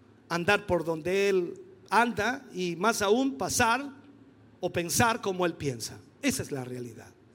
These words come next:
Cada uno de nosotros necesitamos hacer esto. Somos sus hijos y queremos imitar a nuestro Padre. Pablo le dice a los Efesios, capítulo cinco, versículo uno: "Sed pues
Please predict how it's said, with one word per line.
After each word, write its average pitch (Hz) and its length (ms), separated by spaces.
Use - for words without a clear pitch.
Cada 349 300
uno 359 240
de 202 80
nosotros 208 420
necesitamos 180 640
hacer 143 240
esto. 117 280
Somos 208 300
sus 247 180
hijos - 520
y 233 80
queremos 202 420
imitar 214 400
a 185 80
nuestro 180 320
Padre. 214 400
Pablo 202 320
le 190 100
dice 202 160
a 190 40
los 185 160
Efesios, 202 840
capítulo 165 440
cinco, 208 380
versículo 180 460
uno: 208 180
"Sed 202 220
pues 202 420